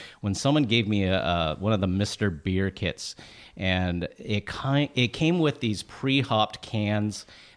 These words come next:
that you would mix with water, and you would boil it, then put it in this little plastic barrel,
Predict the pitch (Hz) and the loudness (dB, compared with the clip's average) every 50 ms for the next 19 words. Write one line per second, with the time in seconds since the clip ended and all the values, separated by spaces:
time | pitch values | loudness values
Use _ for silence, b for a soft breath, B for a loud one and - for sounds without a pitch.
0 | B - 104 98 - 101 101 101 101 101 87 82 101 104 117 120 120 - - 110 | B -2 -2 0 0 0 0 2 2 2 2 2 2 2 2 2 0 -2 -2 0
1 | 110 104 - 92 95 101 104 107 104 107 107 107 104 95 - b b b b b | 0 0 0 0 2 4 4 4 4 4 4 2 2 -2 -6 b b b b b
2 | b b - - 95 98 98 95 92 90 90 90 95 98 95 82 73 - 120 120 | b b -8 -4 -2 0 0 0 0 0 -2 0 0 0 -2 -2 -2 2 4 6
3 | 120 123 127 123 - 107 107 104 92 - - - 131 120 127 113 120 117 117 113 | 6 6 6 4 2 2 0 -2 0 0 0 2 4 4 4 4 4 4 4 4
4 | 107 107 104 - - 110 110 107 104 - - 113 104 107 - - - 104 85 78 | 2 2 0 0 0 0 0 0 0 0 0 2 2 2 0 -2 -6 -8 -4 -2
5 | 104 101 107 107 107 107 107 101 | 0 2 4 4 4 4 2 0